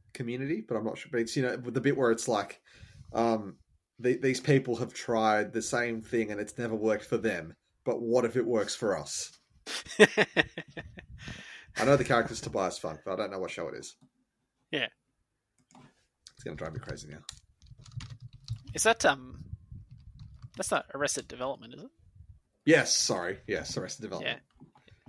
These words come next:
Speaker 2: Yeah. Yeah.
Speaker 1: I was get, I've never watched either of them. I just get them confused. Yes, Arrested Development.
Speaker 2: Yeah.
Speaker 1: It, <laughs> but what if? But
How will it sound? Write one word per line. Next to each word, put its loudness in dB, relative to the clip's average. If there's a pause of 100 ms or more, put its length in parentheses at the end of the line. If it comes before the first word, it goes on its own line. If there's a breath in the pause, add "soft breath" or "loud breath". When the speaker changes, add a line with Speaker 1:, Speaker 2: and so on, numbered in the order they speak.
(100)
Speaker 2:
Yeah. -14
Yeah. -2
Speaker 1:
I 4
was 0
get, -4
I've -2
never 2
watched -6
either -4
of -12
them. -14
I -10
just -10
get -14
them -18
confused. -14
Yes, 0
Arrested -4
Development. -8 (560 loud breath)
Speaker 2:
Yeah. 4
Speaker 1:
It, -2
<laughs> -4
but 0
what 6
if? 4
But -8